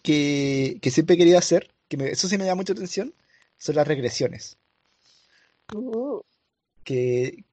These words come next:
Speaker 1: que eso te hipnotizan y también tú puedes viajar a, al, a tus vidas pasadas.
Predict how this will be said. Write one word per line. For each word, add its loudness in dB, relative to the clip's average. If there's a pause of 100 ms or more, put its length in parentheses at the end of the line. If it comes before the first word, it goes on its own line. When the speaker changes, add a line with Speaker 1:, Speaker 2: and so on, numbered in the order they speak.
Speaker 1:
que -8
eso 0
te 0
hipnotizan 0 (500)
y -8
también -4
tú -4
puedes 2
viajar 0
a, -2
al, -2
a 0
tus -4
vidas 4
pasadas. -2